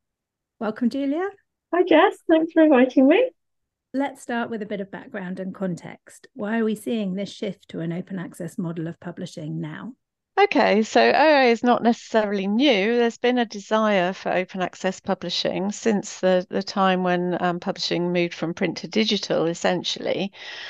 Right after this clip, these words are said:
Speaker 2: Um, but there has been a real push from it more latterly from funders. Um, I'm sure you've heard me talking about it, Jess, but, you know, Coalition S and Plan S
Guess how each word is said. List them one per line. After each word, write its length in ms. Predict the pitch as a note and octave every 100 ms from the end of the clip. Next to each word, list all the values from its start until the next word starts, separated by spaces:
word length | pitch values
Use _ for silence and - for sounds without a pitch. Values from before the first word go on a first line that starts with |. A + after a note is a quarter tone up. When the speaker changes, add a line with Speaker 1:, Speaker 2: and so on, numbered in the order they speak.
| - - -
Speaker 2:
Um, 540 | G3 F#3 F#3+ F#3+ F#3+ - - -
but 640 | A3+ G3 - - - - -
there 140 | G#3
has 180 | G#3 G3+
been 160 | - G3+
a 140 | G3
real 260 | G3+ G3+ G3+
push 360 | - G3 -
from 200 | - G3
it 180 | F#3 F3+
more 240 | F#3 F#3
latterly 460 | F#3+ F#3 - F#3 F#3
from 240 | - F#3+
funders. 600 | F#3 F3+ G3 G#3 D4 E4 - - - - _
Um, 380 | - F#3 F#3 F#3 -
I'm 220 | F#3 F#3
sure 260 | - G#3+
you've 220 | G#3+ G3 F#3
heard 340 | G3+ F#3 F3+
me 160 | F#3 F#3
talking 360 | - F#3 -
about 180 | G3 A3+
it, 120 | B3
Jess, 220 | B3 A#3
but, 240 | - F#3+ - _
you 120 | - F#3+
know, 160 | F3+
Coalition 680 | F#3 - G#3 G#3+ G#3 - G3
S 460 | G3 C#4 E4 - B3
and 120 | A3+
Plan 360 | - A3 G#3
S 340 | G3 C#4+ -